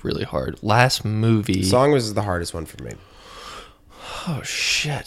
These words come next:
Speaker 1: Shawshank Redemption is too, way too cliche. I would say, um,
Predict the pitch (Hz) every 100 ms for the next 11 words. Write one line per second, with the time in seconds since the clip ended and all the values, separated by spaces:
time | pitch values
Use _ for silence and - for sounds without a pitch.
0 | - - - 160 147 170 147 127 127 -
1 | 120 - - 127 120 120 113 107 110 110
2 | 110 - 101 - 107 101 101 101 127 -
3 | - _ _ _ _ - - - _ _
4 | - 123 196 247 - - 151 147 147 143
5 | 143 143 _ _ _ _ _ - 113 104
6 | 101 92 95 95